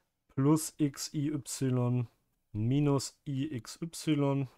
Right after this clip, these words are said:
minus i Quadrat y Quadrat, die Dinger canceln sich raus.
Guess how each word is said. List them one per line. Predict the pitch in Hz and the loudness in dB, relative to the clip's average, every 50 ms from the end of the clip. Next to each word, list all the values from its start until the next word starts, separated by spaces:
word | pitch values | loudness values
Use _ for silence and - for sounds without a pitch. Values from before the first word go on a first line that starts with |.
| _ _ _ _ _ _ _ _ _ _ _ _ _ _ _ _ _ _ _ _ _ _ _ _ _ _ _ _ _ _ _ | _ _ _ _ _ _ _ _ _ _ _ _ _ _ _ _ _ _ _ _ _ _ _ _ _ _ _ _ _ _ _
minus | 113 110 113 127 160 185 175 170 165 147 - - - - | -6 -2 0 2 4 4 6 4 4 2 0 -4 -6 -6
i | 151 156 | -6 -6
Quadrat | 147 - - 135 127 113 110 110 110 110 110 | -6 -4 0 0 0 0 2 0 -2 -2 -2
y | - 185 202 - - - 170 165 160 151 147 | -4 -8 -8 -6 -6 -2 0 0 0 0 -2
Quadrat, | - - 151 143 135 131 135 135 139 139 131 - _ | -2 -2 -2 -2 0 0 0 2 2 0 0 -4 _
die | - 139 135 | -8 -4 -2
Dinger | 127 123 120 117 107 | 0 0 0 0 -2
canceln | - - 120 113 113 - - 107 98 | -2 -2 -2 -2 -2 -2 -4 -6 -6
sich | 90 92 90 - 104 | -6 -6 -10 -8 -4
raus. | 139 160 180 202 196 - - - | -2 -2 -2 -2 -4 -8 -12 -14